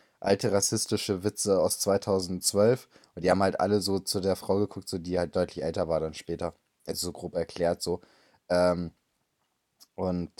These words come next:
über der Frau stand dann irgendwie aufstrebende Person oder sowas, keine Ahnung. Also es ging halt praktisch nur darum,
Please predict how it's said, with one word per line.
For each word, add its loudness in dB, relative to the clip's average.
über -4
der 2
Frau 0
stand -2
dann -4
irgendwie -4
aufstrebende -2
Person -8
oder -4
sowas, -10
keine -4
Ahnung. -4
Also 0
es -4
ging 0
halt -2
praktisch -6
nur -4
darum, 0